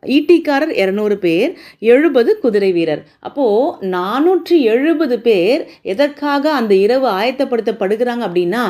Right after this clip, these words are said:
பவுலை காப்பாற்றுவதற்காக ஆயத்தப்படுத்தப்படுகிறார்கள். இரவோடு இரவாக செசரியா பட்டணத்திற்கு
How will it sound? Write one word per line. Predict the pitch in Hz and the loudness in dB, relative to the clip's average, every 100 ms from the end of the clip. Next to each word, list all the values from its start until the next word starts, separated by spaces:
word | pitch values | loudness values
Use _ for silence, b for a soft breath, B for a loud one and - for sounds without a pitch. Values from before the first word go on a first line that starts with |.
| - B - | -6 B -4
பவுலை | 190 254 226 220 285 - | 0 0 0 0 -4 -8
காப்பாற்றுவதற்காக | 180 208 220 226 220 226 190 170 170 160 156 233 | -8 -8 -4 -4 -2 -2 -2 -2 -6 -6 -6 -4
ஆயத்தப்படுத்தப்படுகிறார்கள். | 185 175 175 170 160 180 175 151 156 147 143 151 160 156 B B | -4 -4 -4 -6 -4 -6 -6 -6 -4 -4 -2 0 2 0 B B
இரவோடு | 202 233 262 254 | -2 2 2 2
இரவாக | 208 208 175 233 381 - | 0 -2 -2 -4 -6 -6
செசரியா | 214 277 302 330 330 | -4 -2 0 0 0
பட்டணத்திற்கு | 233 208 226 208 180 175 | -2 -2 -4 -2 -4 0